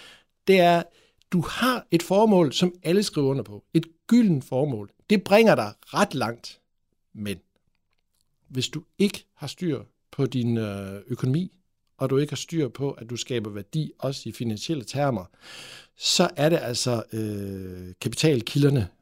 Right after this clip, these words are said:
øh, om det er lånemarkeder, eller det er dine ejere. Og her i Ørsteds tilfælde er det jo faktisk over halvtreds procent, så er det faktisk staten, de siger lige pludselig nej, lukker for hanen, og så må du altså drosle ned, og så kan den grønne omstilling altså være den grønne omstilling.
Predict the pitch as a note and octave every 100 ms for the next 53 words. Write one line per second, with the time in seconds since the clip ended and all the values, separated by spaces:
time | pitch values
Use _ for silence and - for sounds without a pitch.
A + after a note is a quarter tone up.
0 | _ A#2+ A2+ A2 A2+ A#2+ A2 E3 F3+ A2+
1 | A#2+ C3+ G#2+ G2 A#2+ A2+ G2 A2 G#2 A2
2 | G#2+ - G2 C#3+ A2 D#2 _ _ _ _
3 | G#2 G2+ C3+ G#2+ - _ - A#2+ A2+ B2+
4 | C#3+ - G2+ C3+ C3+ A2+ G2+ G#2+ F#2+ A#2
5 | - G2+ - B2+ G#2 - B2+ - D#3 D3+
6 | - - - - B2+ A2 G#2+ A2 - G#3
7 | F3+ G#2 - - - - _ C#3+ B2+ C3+
8 | A#2 C#3 C3+ B2+ A2 B2 C#3 D3+ - _
9 | _ _ _ B2+ D3 D#3+ B2+ G#2+ G#2+ C3+
10 | D#3 B2 - _ _ - - C#3+ D3+ B2+
11 | F#2+ - A2 G#2 A2 A2 E3 F3 - _
12 | - - D3+ - D3+ A#2+ G#2+ D3 A2 B2
13 | C#3 C3+ B2 G2 G#2+ G2+ G#2 G#2 B2 G2+
14 | A2 G2 G2